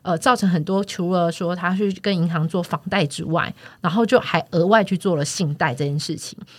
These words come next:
那当然信贷的部分，其实利润利率跟那个房贷利率差得非常多。现在房贷利率可能如果说，呃，以现在那个，呃，前阵子就是讲到低利啦，或是青-，在包含就是青年首购的利息的话，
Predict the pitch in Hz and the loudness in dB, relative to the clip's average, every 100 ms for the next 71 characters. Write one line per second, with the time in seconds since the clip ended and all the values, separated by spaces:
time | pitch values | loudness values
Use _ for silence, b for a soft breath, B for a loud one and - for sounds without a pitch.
0 | B - 330 302 240 - 269 226 226 185 | B -2 2 2 0 0 -2 0 0 -2
1 | 170 214 185 190 170 151 156 185 180 175 | -2 -4 -2 -2 -2 -2 -4 -2 0 2
2 | 190 165 180 156 - 180 180 190 156 143 | 0 0 -2 -4 -2 0 0 -2 -4 -4
3 | 151 190 165 165 139 - 165 165 156 135 | -2 -2 0 0 -2 -6 -8 -6 -6 -4
4 | 170 151 139 160 160 B B B - 220 | -4 -4 -6 -8 -10 B B B -4 0
5 | 190 175 202 190 185 170 - 143 143 - | 2 2 4 4 2 0 0 -2 -4 -4
6 | 165 165 156 - 156 151 156 B B B | -4 -2 -4 -2 -2 0 -4 B B B
7 | 170 156 170 214 190 175 165 - 175 151 | -6 -4 -4 -4 -2 -4 -8 -12 -8 -8
8 | 143 - 160 180 220 170 165 160 - - | -8 -6 -4 0 0 0 -2 -8 -14 -8
9 | 170 175 160 143 160 175 180 196 185 170 | -6 -6 -6 -2 -2 0 -2 0 0 -2
10 | 147 170 175 - 190 190 B B - 220 | -2 -2 -2 -2 -2 -2 B B -8 -2
11 | 196 202 170 156 165 185 185 214 196 165 | 0 0 0 -2 0 -2 0 2 4 2
12 | 156 143 135 202 156 175 156 147 131 - | 0 -4 0 0 0 -4 -6 -6 -2 0
13 | 156 | 0